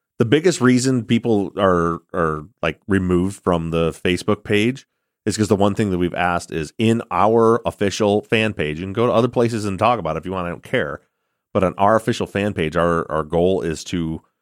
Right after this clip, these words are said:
the, our, our methodology has always been, we take one element at a time. That's what we discuss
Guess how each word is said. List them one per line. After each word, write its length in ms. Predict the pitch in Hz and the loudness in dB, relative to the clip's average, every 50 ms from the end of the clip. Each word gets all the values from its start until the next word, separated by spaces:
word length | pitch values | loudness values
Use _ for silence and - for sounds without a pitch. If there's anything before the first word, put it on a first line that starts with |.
| _ _ _ _ _ _ _ _ | _ _ _ _ _ _ _ _
the, 200 | - 95 92 - | -2 -2 0 2
our, 140 | 90 85 - | 0 0 2
our 120 | - 85 80 | 2 0 0
methodology 640 | 80 82 87 - - 101 95 95 95 95 80 85 90 | 0 -2 -2 0 2 2 4 4 4 2 0 -2 -4
has 120 | 80 73 | -6 -4
always 340 | - 78 82 85 90 87 80 | -2 0 0 0 0 -2 -2
been, 360 | - 120 113 87 78 73 76 | -2 -2 -2 -2 -2 -4 -6
we 100 | 80 78 | -10 -10
take 240 | - - 82 76 - | -6 -6 -6 -6 -8
one 580 | - 78 82 82 82 90 92 95 98 98 98 - _ _ _ - | -10 -10 -8 -6 -2 -2 -2 -2 -4 -6 -8 -10 _ _ _ -6
element 420 | 95 104 113 110 110 110 104 - | -2 0 0 2 0 0 -2 -4
at 80 | 82 80 | -8 -8
a 60 | - | -10
time. 500 | - - 127 120 113 117 123 120 117 117 _ _ _ _ _ _ _ | -6 -4 -4 -2 -2 -2 -2 -4 -6 -8 _ _ _ _ _ _ _
That's 220 | - 104 98 - 117 | 0 2 2 2 0
what 80 | 95 | -2
we 120 | 87 87 87 | -2 -2 -2
discuss 720 | 78 85 - - - - 120 117 120 113 - - - | -4 -4 -6 -8 -4 0 0 2 2 2 0 -4 -10